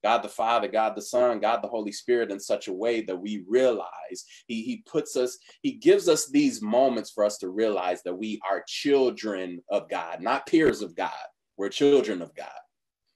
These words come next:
Because we think about stuff throughout life and worrying and planning and doing all of these things, we almost put ourselves in a position to where we are treating ourselves as peers of God. And there are these moments in time like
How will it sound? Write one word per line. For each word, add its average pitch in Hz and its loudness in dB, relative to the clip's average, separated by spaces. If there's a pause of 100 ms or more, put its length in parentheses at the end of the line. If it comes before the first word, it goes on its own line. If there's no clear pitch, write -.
(240)
Because 117 2
we 117 -4
think 135 0
about 110 4
stuff 123 4
throughout 104 2
life 113 -2
and 95 -4
worrying 120 4
and 92 -10
planning 123 2
and 104 -6
doing 113 0
all 113 2
of 101 -8
these 101 -10
things, 110 -6
we 98 -6
almost 120 0
put 127 0
ourselves 104 -2
in 95 -6
a - -8
position 101 -8
to 95 -14
where 95 -4 (300)
we 104 -4
are 95 -4
treating 120 -6
ourselves 98 -2
as 80 -14 (100)
peers 113 0
of 87 -10
God. 76 -10 (460)
And 98 -6
there 104 2
are 101 2
these 113 -6
moments 123 0
in 95 -10
time 117 -2
like 90 -6